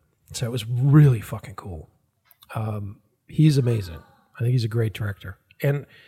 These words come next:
I think it's great that he won the, uh, Academy Awards this year, but I th-,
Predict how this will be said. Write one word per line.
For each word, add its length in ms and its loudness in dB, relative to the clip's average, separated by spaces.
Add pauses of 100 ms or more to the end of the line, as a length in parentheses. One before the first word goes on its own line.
(280)
I 140 4
think 200 6
it's 120 4
great 220 6
that 100 4
he 60 6
won 220 6
the, 220 6
uh, 120 4
Academy 320 2
Awards 360 0
this 220 -2
year, 160 4
but 240 2
I 120 0
th-, 280 -14